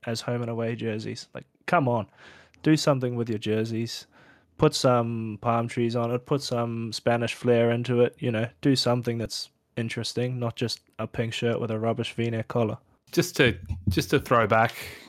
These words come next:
Speaker 2: quickly, I've got a quote here. "The Chicago Fire are named after the great Chicago Fire of eighteen seventy-one. The, the official founding date of the team was on the hundred twenty-sixth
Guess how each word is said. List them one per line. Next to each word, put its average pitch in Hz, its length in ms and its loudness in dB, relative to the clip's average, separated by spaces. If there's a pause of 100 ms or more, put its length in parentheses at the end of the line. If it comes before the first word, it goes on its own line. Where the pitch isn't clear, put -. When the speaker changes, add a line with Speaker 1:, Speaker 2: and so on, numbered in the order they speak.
(340)
Speaker 2:
quickly, 120 520 -2 (760)
I've 127 80 -10
got 117 100 6
a 107 60 4
quote 113 300 4
here. 110 220 2
"The 120 120 0
Chicago 143 480 6
Fire 120 320 6
are 110 40 4
named 113 300 4
after 113 240 -2
the 104 100 -2
great - 300 2
Chicago 120 500 2
Fire 110 320 6
of 107 80 2
eighteen 110 300 4
seventy-one. 104 640 2 (380)
The, 120 120 4 (240)
the 127 140 6
official 147 320 6
founding 123 400 6
date 113 220 4
of 104 60 4
the 104 60 4
team 117 280 4
was 110 160 4
on 107 100 6
the 107 80 4
hundred 110 380 4
twenty-sixth - 800 2